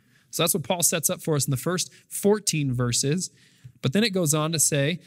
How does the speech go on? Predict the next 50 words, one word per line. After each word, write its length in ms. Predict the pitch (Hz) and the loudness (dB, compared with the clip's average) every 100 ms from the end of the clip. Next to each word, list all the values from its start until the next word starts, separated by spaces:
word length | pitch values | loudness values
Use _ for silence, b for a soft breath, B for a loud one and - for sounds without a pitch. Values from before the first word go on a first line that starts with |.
| B B | B B
that, 200 | 143 - | -2 -2
"For 200 | - 165 | -2 0
this 260 | 147 196 - | 2 2 2
reason, 280 | 151 143 | 2 2
because 300 | 147 139 160 | 2 2 0
I've 180 | 156 143 | 0 -4
heard 220 | 123 165 | -2 0
of 120 | 208 202 | 0 0
your 80 | |
faith 340 | 220 170 151 143 | -2 0 -2 0
in 60 | |
the 80 | 147 | 0
Lord 220 | 135 151 | 0 0
Jesus 280 | 143 156 160 | 0 -2 -2
Christ 380 | - 131 123 117 | -2 -2 -2 -2
and 80 | 127 | -2
your 80 | 123 | 0
love 360 | 120 139 165 | 0 0 -2
toward 200 | 156 135 | -4 -6
all 240 | 127 127 156 | -4 -4 -2
the 60 | |
saints, 380 | 139 135 120 120 - | -2 -2 -4 -6 -6
I 60 | |
don't 480 | 127 127 143 160 190 B B | -6 0 0 0 -4 B B
cease 560 | - - 156 143 117 | 0 2 2 0 0
to 140 | - 139 | -2 -2
give 180 | 135 123 | -4 -4
thanks 460 | - 143 139 127 | -4 -2 -2 -4
for 160 | - 135 | -4 -4
you, 300 | 120 110 110 B - | -4 -6 -10 B -4
and 120 | 131 | -2
I 60 | |
remember 540 | 135 139 131 139 160 151 | 0 2 4 2 2 2
you 180 | 139 135 | 2 2
in 100 | 127 | 0
my 140 | 117 | -2
prayers." 560 | 110 - 127 113 - - _ _ _ _ - | -4 -6 -4 -4 -6 -8 _ _ _ _ -4
And 80 | 139 | 0
then 60 | 175 | 2
it's 100 | 151 | 2
interesting 340 | 208 - 190 175 | 0 2 0 0
to 160 | 156 | -2
note 360 | 160 156 175 156 | 0 2 2 -2
how 180 | - 156 | -6 -6
Paul 360 | - 156 156 | -2 -2 0
prays 380 | 135 - 180 151 | -4 -2 0 0
for 120 | - | 0
the 80 | 139 | -2
church 320 | 123 185 160 | -2 -2 -2
there. 200 | 135 113 | -4 -6